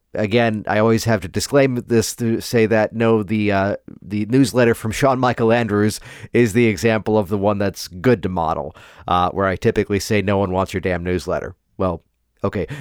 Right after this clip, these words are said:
The reason I say that is most people's newsletters is just simply, "Here's everything I'm doing right now, and just because it's Wednesday, I'm sending you email." Uh,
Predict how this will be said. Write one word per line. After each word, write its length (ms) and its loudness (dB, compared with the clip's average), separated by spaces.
The 100 2
reason 240 2
I 80 2
say 240 4
that 160 4
is 120 0
most 280 2
people's 320 0
newsletters 600 2
is 120 -6
just 200 0
simply, 320 0
"Here's 300 2
everything 320 0
I'm 120 -2
doing 220 2
right 200 2
now, 200 2
and 100 0
just 180 0
because 260 2
it's 140 -2
Wednesday, 400 2
I'm 100 0
sending 300 0
you 140 4
email." 360 2
Uh, 140 2